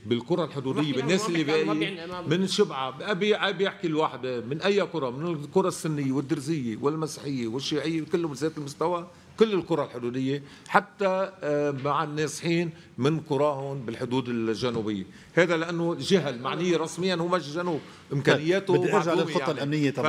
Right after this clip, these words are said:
Speaker 1: فهو
Speaker 3: وزير
Speaker 1: عم بيقوم
Speaker 3: الداخلية
Speaker 1: بواجبه.
Speaker 3: للعمل.
Speaker 1: نحن عم كل عم
Speaker 3: عظيم.
Speaker 1: نحاول نأمن
Speaker 3: هل
Speaker 1: ما
Speaker 3: أخطأ،
Speaker 1: يمكن يعني.
Speaker 3: هل تم التعاطي مع هذه الخ-، الخطة بخطأ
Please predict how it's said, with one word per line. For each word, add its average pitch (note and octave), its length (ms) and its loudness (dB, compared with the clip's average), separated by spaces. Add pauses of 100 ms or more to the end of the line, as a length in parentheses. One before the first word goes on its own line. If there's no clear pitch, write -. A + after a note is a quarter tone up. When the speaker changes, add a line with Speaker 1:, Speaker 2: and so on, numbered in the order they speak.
Speaker 1:
فهو F#3 80 0
Speaker 3:
وزير G3 140 2
Speaker 1:
عم - 80 4
بيقوم E3 160 0
Speaker 3:
الداخلية G3 240 4
Speaker 1:
بواجبه. F#3+ 260 4
Speaker 3:
للعمل. A2 420 0 (140)
Speaker 1:
نحن F3+ 240 0
عم C#3 200 0 (180)
كل D#3+ 60 2
عم D#3 100 2
Speaker 3:
عظيم. C3 300 2
Speaker 1:
نحاول F3+ 380 2 (220)
نأمن F3+ 280 2
Speaker 3:
هل F3 320 2
Speaker 1:
ما C#3 80 -4
Speaker 3:
أخطأ، F3 560 2
Speaker 1:
يمكن C3 120 -2
يعني. A#2 260 -4 (120)
Speaker 3:
هل C#3+ 420 -2 (1040)
تم C#3 240 6
التعاطي A#2+ 540 -2
مع G#2 140 -2
هذه G2+ 380 -2
الخ-، - 440 -10 (280)
الخطة - 540 -6 (580)
بخطأ A#2+ 540 0